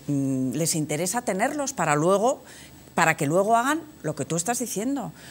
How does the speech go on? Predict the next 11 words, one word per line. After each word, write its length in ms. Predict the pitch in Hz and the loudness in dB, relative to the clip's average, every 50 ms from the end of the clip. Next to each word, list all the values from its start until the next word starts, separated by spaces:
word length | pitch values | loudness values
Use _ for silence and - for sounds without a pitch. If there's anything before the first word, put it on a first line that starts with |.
| - - - | -18 -12 -8
Lo 100 | - 160 | -6 -4
mismo 300 | 170 208 226 254 277 262 | -2 -2 -2 -4 -4 -2
que 240 | 269 262 247 247 240 | -2 0 2 2 2
has 220 | - - 190 - | 0 0 -2 -6
comentado 420 | - 226 226 226 220 214 208 208 208 | -4 -4 -4 -2 -2 0 0 0 0
al 80 | 196 | 0
principio 420 | 196 190 180 180 190 196 208 208 190 | -2 -4 -6 -4 -6 -4 -2 -2 -2
de 80 | 180 | -2
que 80 | 175 170 | -4 -6
están 320 | 151 - 196 202 202 196 | -6 -4 -4 -4 -2 -2
tomando 480 | - 175 165 170 185 196 190 180 160 | -2 -2 0 0 -2 -2 -2 -4 -4